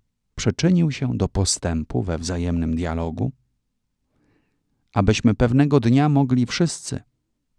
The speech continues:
Żydzi, chrześcijanie i muzułmanie, przekazać sobie w Jerozolimie pozdrowienie pokoju.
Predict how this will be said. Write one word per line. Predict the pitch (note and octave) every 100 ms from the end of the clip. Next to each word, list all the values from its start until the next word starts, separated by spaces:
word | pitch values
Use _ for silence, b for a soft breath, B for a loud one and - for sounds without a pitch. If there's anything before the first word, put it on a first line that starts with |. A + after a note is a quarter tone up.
| -
Żydzi, | G#2 D3 E3 D3 E3+
chrześcijanie | - A2+ - - A#2 C3+ C3
i | F#2+
muzułmanie, | F#2+ A#2+ G2+ E2+ F#2+ F#2 G2 - _ _ _ _ _ _ _ _ _ -
przekazać | - B2 D3 D#3 E3 -
sobie | - B2 C3
w | G#2+
Jerozolimie | G2+ F#2+ F#2 A#2 A#2+ A2
pozdrowienie | - A2 F#2+ F2+ F2 G#2 F#2+
pokoju. | F#2+ - F#2+ E2 -